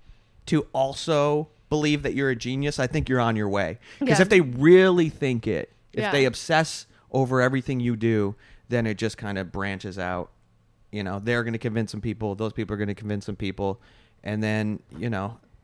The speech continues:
Speaker 2: Yeah.
Speaker 1: then you can put out an album where you just repeat the word Donda over and over again.
Speaker 2: Donda, Donda, Donda. I can't stop saying it. I've been walking around the apartment going, "Donda, Donda."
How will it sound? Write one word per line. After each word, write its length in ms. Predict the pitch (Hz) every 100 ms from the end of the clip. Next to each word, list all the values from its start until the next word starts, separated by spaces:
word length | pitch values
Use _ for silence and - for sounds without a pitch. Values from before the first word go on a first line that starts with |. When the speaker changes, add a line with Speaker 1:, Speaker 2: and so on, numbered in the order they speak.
| -
Speaker 2:
Yeah. 260 | 208 - 101
Speaker 1:
then 160 | 110
you 80 | 113
can 100 | 113
put 120 | 123
out 140 | 110 110
an 60 |
album 300 | 107 131 127
where 60 | 110
you 20 | 104
just 220 | 107 -
repeat 320 | 107 120 110
the 40 |
word 260 | 107 110 98
Donda 340 | 101 117 120 98
over 260 | 101 98
and 100 | 98
over 200 | 98 95
again. 340 | 95 151 220 202
Speaker 2:
Donda, 260 | 175 165 - _ -
Donda, 540 | 214 214 196 196 185 - -
Donda. 380 | 202 214 196 185
I 120 | - 214
can't 260 | 339 285
stop 220 | 226 -
saying 260 | - 202 190
it. 60 | 170
I've 60 |
been 100 | 208
walking 260 | 190 196 208
around 160 | 190 185
the 60 |
apartment 440 | 175 - 185 175 170
going, 200 | 180 190
"Donda, 440 | 190 202 196 143 - - -
Donda." 580 | 214 208 220 220 208 196